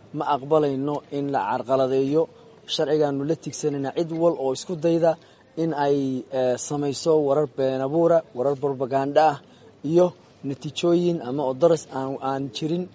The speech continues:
meel allaal iyo meel laga keenay. Wararka rasmiga ah, komishinka doorashooyinka qaranka ayaa bulsho weynta iyo dadweynaha iyo xisbiyada, ee, iyo ururadaba la wadaagaya. Wax allaal iyo wixii war ah iyo, iyo,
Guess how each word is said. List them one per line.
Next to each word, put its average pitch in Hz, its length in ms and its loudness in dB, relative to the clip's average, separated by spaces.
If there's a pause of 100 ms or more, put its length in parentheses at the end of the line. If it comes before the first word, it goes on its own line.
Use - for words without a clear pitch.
(300)
meel 160 180 0
allaal 147 360 4
iyo 151 120 -2
meel 147 140 -2
laga 143 160 0
keenay. 107 320 -10 (440)
Wararka 160 340 2
rasmiga 175 480 2
ah, 170 140 2
komishinka 147 440 -6
doorashooyinka 147 680 -2
qaranka 151 340 2 (500)
ayaa 151 240 4
bulsho 139 380 -6
weynta 160 340 -2
iyo 147 280 -2
dadweynaha 143 640 -2 (100)
iyo 131 220 -2
xisbiyada, 160 560 2 (540)
ee, 131 180 4
iyo 151 160 4
ururadaba 170 380 4
la 180 140 6
wadaagaya. 143 540 4 (460)
Wax 156 160 -2
allaal 151 380 4
iyo 147 160 0
wixii 143 220 -6
war 143 240 2
ah 151 180 0 (400)
iyo, 135 300 2
iyo, 147 220 0